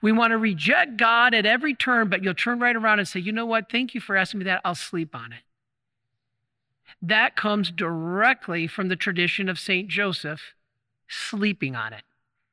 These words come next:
So you don't even know all the times you're invoking Christian tradition. That's where that expression comes from. So if you let Saint Joseph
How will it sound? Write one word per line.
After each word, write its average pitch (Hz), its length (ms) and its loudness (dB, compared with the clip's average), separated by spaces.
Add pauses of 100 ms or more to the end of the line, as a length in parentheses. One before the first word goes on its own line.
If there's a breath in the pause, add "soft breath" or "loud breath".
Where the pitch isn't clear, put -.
(1200 soft breath)
So - 140 -4
you 233 100 2
don't 320 100 -2
even 240 460 -2
know 262 420 0
all 170 200 -2
the 170 100 0
times 170 360 0
you're 165 140 -2
invoking 156 480 -6
Christian 147 420 -4
tradition. 143 560 -6 (1900)
That's 175 280 0
where 202 100 0
that 180 160 -2
expression 143 500 -4
comes 170 280 -6
from. 113 280 -14 (280 loud breath)
So 240 360 0
if 247 200 0
you 226 100 0
let 247 180 2
Saint 294 220 -2
Joseph 240 440 0